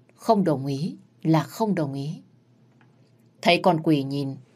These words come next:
người đàn ông kia lại lắc đầu. "Cô ta bị chủ mày hành hạ nên yếu lắm rồi. Mày không mượn xác được đâu.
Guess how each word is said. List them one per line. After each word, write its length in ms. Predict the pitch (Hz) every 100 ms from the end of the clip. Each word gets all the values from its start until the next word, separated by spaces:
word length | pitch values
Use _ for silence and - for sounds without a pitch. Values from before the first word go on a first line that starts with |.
| _ -
người 160 | 165
đàn 200 | 156 156
ông 240 | 156 220 208
kia 200 | 220 202
lại 180 | 156
lắc 240 | 165 269 302
đầu. 240 | 151 135 127 _ _ _ _ _ _ _ _ _ _ _ _ _ _ _ _ _ _ _ _ _ _ _ _ _ _ -
"Cô 120 | 185
ta 420 | 180 170 165 160
bị 160 | 165 165
chủ 180 | - 139
mày 260 | 135 139 135
hành 240 | 165 143
hạ 340 | 143 139 123 - _ -
nên 180 | 185
yếu 200 | 180 175
lắm 260 | 214 180 233
rồi. 220 | 170 139 131 _ _ _ -
Mày 180 | 180 180
không 200 | 240 202
mượn 180 | 170 156
xác 260 | - 302
được 180 | 170 151
đâu. 220 | 151 185